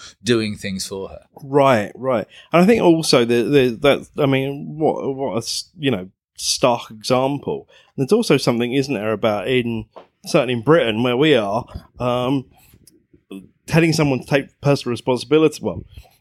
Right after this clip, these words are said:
Speaker 2: this kind of notion of personal responsibility can be quite a harsh one, can't it? It can be, uh, almost, uh, <clears throat> I don't know, bad news or, you know.
Speaker 1: Yeah, it,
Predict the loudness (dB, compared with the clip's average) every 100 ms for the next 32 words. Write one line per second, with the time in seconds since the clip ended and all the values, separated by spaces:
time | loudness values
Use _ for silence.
0 | -14 -6 -4 0 0 0 0 0 0 -2
1 | -2 0 0 0 -4 -2 -2 -2 -4 -2
2 | -4 -2 -2 -2 -2 -2 0 0 0 -2
3 | _ _ _ _ -10 0 2 2 -2 -6
4 | -4 0 0 -2 -10 -10 -12 -10 -8 -4
5 | -2 -2 -4 -8 -6 4 4 6 4 2
6 | 0 0 -2 -8 -6 -6 -6 -12 -6 -4
7 | -4 -8 -6 -2 0 0 2 4 4 2
8 | 0 -2 -2 -4 -8 _ _ _ -10 -6
9 | -6 -8 -14 -14 -6 -2 0 2 2 2